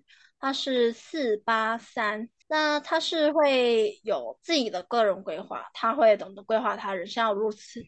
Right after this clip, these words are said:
如何走，而且他这时候是蛮有企图心的，他蛮有野心的，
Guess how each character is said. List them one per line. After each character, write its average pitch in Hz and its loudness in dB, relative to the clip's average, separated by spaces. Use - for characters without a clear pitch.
如 240 4
何 233 0
走， - -4
而 370 -4
且 359 0
他 349 4
这 359 -4
时 - 0
候 220 6
是 240 -2
蛮 233 0
有 262 -4
企 262 -4
图 208 -6
心 202 -10
的， - -10
他 247 2
蛮 226 0
有 202 -4
野 202 -8
心 196 -12
的， 175 -16